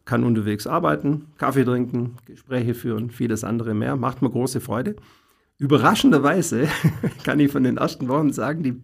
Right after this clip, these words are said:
Züge waren immer pünktlich. Wie lang's so bleibt, weiß ich nicht. Aber ja, ich bin Bahnfahrer und mach das meiste per Bahn.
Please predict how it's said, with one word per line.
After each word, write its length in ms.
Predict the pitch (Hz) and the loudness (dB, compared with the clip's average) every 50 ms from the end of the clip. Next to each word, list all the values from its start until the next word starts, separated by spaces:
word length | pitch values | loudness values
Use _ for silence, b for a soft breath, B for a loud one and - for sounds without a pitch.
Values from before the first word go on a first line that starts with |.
| _ _ | _ _
Züge 340 | - 165 175 165 - 135 | -2 -2 0 2 2 2
waren 280 | 123 131 139 123 - - - B B B B B - - | 2 0 -2 -4 -6 -10 -16 B B B B B 2 4
immer 240 | 214 220 214 151 | 6 8 8 8
pünktlich. 600 | 143 - 147 139 131 - - 120 - - - - - B B B B B B B B B B B B B | 6 6 6 4 4 4 2 0 0 0 0 -6 -18 B B B B B B B B B B B B B
Wie 160 | - 143 156 151 | -4 2 4 6
lang's 260 | 143 147 165 185 - | 6 6 6 4 2
so 80 | - | 2
bleibt, 300 | 113 107 107 120 143 - | 0 2 0 -2 -2 -2
weiß 240 | 107 95 - - - | -4 -4 -4 -4 -4
ich 140 | 196 - 185 | -4 -4 -4
nicht. 180 | 175 - 220 - | -4 -4 -4 -6
Aber 320 | 113 110 110 113 113 110 - - | -6 -4 -4 -4 -6 -8 -12 -12
ja, 260 | 135 101 101 107 104 - - - | -8 -6 -6 -6 -6 -8 -14 -16
ich 180 | 120 - - | -16 -10 -2
bin 320 | - 135 131 123 117 110 117 | 2 4 6 6 6 4 0
Bahnfahrer 540 | 107 104 139 151 151 160 156 151 143 139 | -2 -2 -2 -2 0 0 0 0 0 0
und 200 | 113 101 113 107 | 0 2 2 2
mach 200 | 101 98 107 - | 0 0 -4 -6
das 220 | - - - - - | -10 -12 -10 -8 -8
meiste 380 | 95 - 120 117 - - 117 | -8 -8 -8 -10 -10 -10 -10
per 180 | - - 110 107 | -8 -8 -8 -8
Bahn. 320 | 107 101 110 147 208 220 | -6 -6 -6 -4 -6 -6